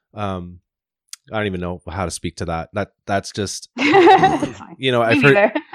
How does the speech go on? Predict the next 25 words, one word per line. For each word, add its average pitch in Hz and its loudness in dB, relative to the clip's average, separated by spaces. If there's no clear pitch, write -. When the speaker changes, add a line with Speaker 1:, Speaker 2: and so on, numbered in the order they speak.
Speaker 1:
<laughs> 165 6
yeah, 170 4
<laughs> - -
I'm 190 8
shaking 147 2
in 156 6
my 202 4
boots. 131 2
What 156 -4
the 160 -2
heck? 175 -8
Um, 381 6
Speaker 2:
<laughs> - -20
Speaker 1:
yeah, 120 2
it's, 113 -2
uh, 98 -2
uh, 92 -10
you 135 -6
know, 123 0
I've 113 -2
heard 127 -4
different, 113 -8
um, 95 -14
stories 98 -6
about 92 -8